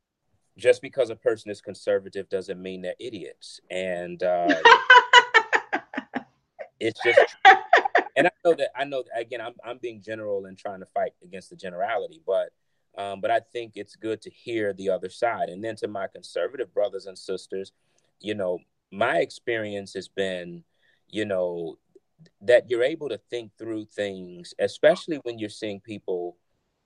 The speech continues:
Speaker 1: who are thinking through some of these things, be-, especially because it has a lot to do with our <laughs> race and a lot to do with our experience as Black people, um, that are trying to grapple with real serious questions that,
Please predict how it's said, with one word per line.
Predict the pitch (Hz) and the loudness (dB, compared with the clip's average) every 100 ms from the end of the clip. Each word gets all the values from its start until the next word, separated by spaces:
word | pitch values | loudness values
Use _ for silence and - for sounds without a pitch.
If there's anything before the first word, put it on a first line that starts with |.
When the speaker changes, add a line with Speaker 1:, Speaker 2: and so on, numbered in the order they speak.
| _ _ _ _ _ | _ _ _ _ _
Speaker 1:
who | - 139 | -4 0
are | 107 | 0
thinking | - 147 143 117 | 0 -4 -2 -8
through | 113 117 | -6 -8
some | - 117 107 | 0 0 0
of | |
these | 101 98 - | -6 -8 -6
things, | 104 95 92 - _ 95 | -4 -4 -6 -14 _ -12
be-, | 107 _ - - | -12 _ -16 -16
especially | - - 160 208 - - - | -8 6 6 6 -2 -4 -4
because | - 165 156 | 6 6 6
it | |
has | 156 | 4
a | 127 | 4
lot | 135 131 | 2 2
to | 101 | -8
do | 120 | -10
with | 123 104 | -6 -4
our | 95 | -6
<laughs> | 92 143 | -4 -6
race | - _ - - _ - - | -6 _ -20 -20 _ -18 -6
and | 113 | -4
a | 113 | -2
lot | 117 - | -2 -4
to | 117 | -8
do | 113 | -6
with | 110 | -4
our | 107 101 | -2 -2
experience | - - 110 101 92 | -6 -12 -10 -10 -14
as | 90 | -14
Black | 107 143 - 101 | -6 -6 -6 -18
people, | 87 - 82 - _ _ _ - | -18 -14 -16 -16 _ _ _ -10
um, | 104 101 101 | -8 -8 -4
that | 113 | -2
are | 101 | -2
trying | - 120 113 98 | -4 -6 -6 -10
to | |
grapple | - 110 117 117 101 | -4 -2 -2 -4 -8
with | 85 | -10
real | 98 120 113 | -6 -4 -4
serious | - 107 101 95 - | -6 -8 -8 -8 -12
questions | - 214 - - 87 90 - | -4 -4 -4 -16 -18 -18 -8
that, | 92 | -6